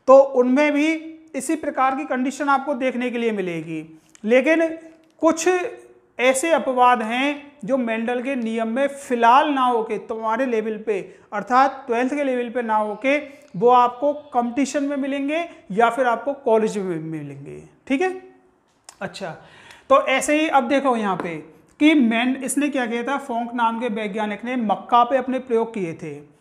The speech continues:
तो इन्होंने मक्का के दो प्रकार की जातियाँ ली थी, दो प्रकार की वेराइटियाँ ली थी। तो दो प्रकार की वेराइटी जो थी, चलो इसकी व्याख्या जो है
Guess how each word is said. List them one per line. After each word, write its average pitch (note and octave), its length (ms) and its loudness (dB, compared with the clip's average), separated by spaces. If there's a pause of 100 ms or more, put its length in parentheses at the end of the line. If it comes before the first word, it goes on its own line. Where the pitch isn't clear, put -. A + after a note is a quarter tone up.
(120)
तो B3 100 0
इन्होंने C#4 260 2
मक्का C4 380 2
के D#4 160 -4
दो A#3 340 -2
प्रकार D4 400 0
की D#4 400 -4
जातियाँ A#3+ 460 -2
ली G#3+ 120 -2
थी, G3 160 -6
दो F#3+ 240 0
प्रकार C4 380 2
की C#4 100 -4
वेराइटियाँ A3+ 520 0
ली F3 140 -8
थी। D#3 340 -14 (460)
तो B3+ 60 -2
दो G#3+ 240 6
प्रकार C#4+ 400 2
की D#4 160 -2
वेराइटी A#3 540 -2
जो C#4 160 -4
थी, C#4 440 -4 (920)
चलो C#4+ 160 4
इसकी C4 300 -2
व्याख्या A#3+ 400 -2
जो C#4 180 0
है D4 480 -2